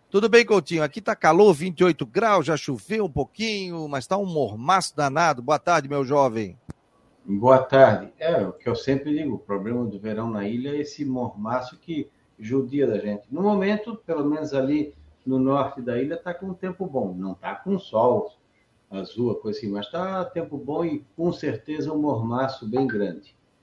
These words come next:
Speaker 2: É, não tem, nesse momento, chuva aí na região. Então, a tendência é que a gente tenha aí condições de tempo,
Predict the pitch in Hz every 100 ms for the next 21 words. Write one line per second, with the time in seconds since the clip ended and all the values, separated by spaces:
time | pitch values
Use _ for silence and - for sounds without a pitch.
0 | _ _ _ _ 107 104 120 170 175 170
1 | 165 131 123 127 - 123 117 127 151 151
2 | - 151 135 107 113 113 107 113 101 90
3 | - _ _ _ _ - _ 131 156 151
4 | 160 127 139 139 170 160 170 - 165 139
5 | 139 139 135 123 - 139 135 120 131 131
6 | 123 110